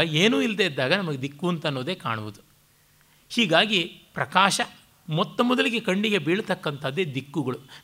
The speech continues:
ನಾವು ತಲೆಯನ್ನು ನಾಲ್ಕು ಕಡೆ ತಿರುಗಿಸ್ತೀವಿ ಅನ್ನೋ ಅರ್ಥದಲ್ಲಿ ಈ ಉತ್ತರ, ದಕ್ಷಿಣ, ಪೂರ್ವ, ಪಶ್ಚಿಮ ಅನ್ನುವಂಥವು ಇದು ನಾಲ್ಕು ಕಲೆಗಳಾಗಿ ಒಂದು ಪಾದವಾದ ಪ್ರಕಾಶವಾನ್ ಅಂತ.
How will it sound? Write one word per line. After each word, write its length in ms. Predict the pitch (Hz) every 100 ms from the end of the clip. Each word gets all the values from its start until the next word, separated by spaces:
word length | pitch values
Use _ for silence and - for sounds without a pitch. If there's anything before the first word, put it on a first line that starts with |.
| -
ನಾವು 180 | 196
ತಲೆಯನ್ನು 440 | 190 190 214 240 190
ನಾಲ್ಕು 340 | 175 208 -
ಕಡೆ 180 | 190 220
ತಿರುಗಿಸ್ತೀವಿ 640 | 196 175 180 - 170 139
ಅನ್ನೋ 300 | 139 185 170
ಅರ್ಥದಲ್ಲಿ 800 | 156 - - 139 196 208 - - - - - -
ಈ 340 | 156 143 147 - - -
ಉತ್ತರ, 320 | 180 - 160 135 - -
ದಕ್ಷಿಣ, 320 | 151 151 180 143 143 -
ಪೂರ್ವ, 380 | 170 165 139 120
ಪಶ್ಚಿಮ 480 | - 165 - 160
ಅನ್ನುವಂಥವು 960 | 131 139 - 147 135 117 110 196 220 139 - -
ಇದು 320 | 202 214 156 - - -
ನಾಲ್ಕು 420 | 151 180 196 160
ಕಲೆಗಳಾಗಿ 640 | - 139 175 185 226 214 - -
ಒಂದು 320 | 151 202 175
ಪಾದವಾದ 600 | - 127 123 123 123 196
ಪ್ರಕಾಶವಾನ್ 920 | - - 120 127 117 - 113 113 110 107
ಅಂತ. 200 | 110